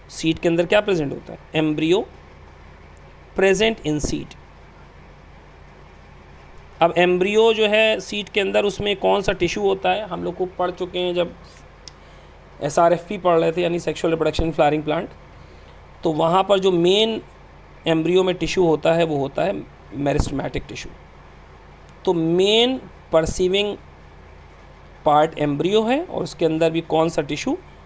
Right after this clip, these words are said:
कहते हैं मेरिस्टेमेटिक टिश्यू, जो लो temperature को perceive करता है। अगर ऐसा हो कि आप seed में लो temperature treatment नहीं दे रहे हैं, कोई young plant ले, ले रहे हैं, seedling type young plant ले रहे हैं, उसमें कौन सा organ ऐसा होगा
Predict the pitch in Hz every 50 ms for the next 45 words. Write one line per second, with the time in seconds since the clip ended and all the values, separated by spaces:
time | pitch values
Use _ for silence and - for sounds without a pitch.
0 | - - - - - - - 208 294 320 233 143 135 - - - - - - -
1 | - - - - - - - - - - - - - - - - - - - -
2 | - - - 160 165 165 170 180 175 175 156 143 135 139 - 156 180 220 220 202
3 | 156 147 - 135 131 - - 87 - - - - - - - - - - - -
4 | - - - - - - - - - - - - - - - - - - - -
5 | - 175 185 208 214 208 202 202 196 - 240 220 226 226 220 - 220 202 196 190
6 | 190 190 - - - - - - - - 233 226 - - 220 233 240 226 233 226
7 | 220 220 214 196 214 196 185 190 185 - 196 185 - 180 175 170 185 180 175 175
8 | 175 185 180 165 151 139 135 135 143 196 262 - - - - - - - - -
9 | 196 202 196 165 143 151 190 214 233 240 - - 190 170 156 156 156 151 151 143
10 | 143 139 143 139 135 135 151 170 170 - 185 170 151 160 170 175 165 147 - 135
11 | 139 165 - - - - - - - - - - - - - - 139 147 170 196
12 | 208 220 - - 175 165 156 165 165 165 156 156 160 170 180 196 214 - - 175
13 | 190 - - 220 220 233 233 233 - 202 202 202 202 - - 208 190 156 170 165
14 | 165 170 180 180 175 175 170 - 180 165 165 160 156 160 180 202